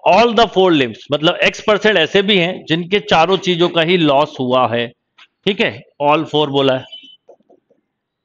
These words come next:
तो एक बात समझिए कि अगर चारों चीजें, मतलब आंख भी गई, ईयर भी गया, आर्म भी गया, लेग, तो पहले हम समझें कि तीस परसेंट लोग confirm हैं कि ऐसे हैं जिनकी एक आंख सलाम-, मतलब जिनकी आंखें सलामत हैं, बीस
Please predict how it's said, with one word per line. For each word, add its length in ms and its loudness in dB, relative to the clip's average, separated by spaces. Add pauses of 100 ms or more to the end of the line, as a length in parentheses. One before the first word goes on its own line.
तो 140 -2
एक 280 0
बात 160 0
समझिए 520 -2
कि 140 -4
अगर 220 2
चारों 440 2
चीजें, 320 0
मतलब 280 0
आंख 180 4
भी 220 0
गई, 280 2
ईयर 280 0
भी 140 -2
गया, 240 4
आर्म 260 0
भी 120 0
गया, 120 4
लेग, 220 2 (460)
तो 80 4 (520)
पहले 220 4
हम 140 2
समझें 420 0 (420)
कि 100 2 (160)
तीस 320 0
परसेंट 360 0
लोग 320 2
confirm 440 2
हैं 220 0 (260)
कि 80 2
ऐसे 320 0
हैं 120 -2
जिनकी 340 -2
एक 460 -4 (100)
आंख 220 0
सलाम-, 360 0
मतलब 180 2
जिनकी 260 -2
आंखें 240 0
सलामत 500 -2
हैं, 80 -12 (480)
बीस 300 0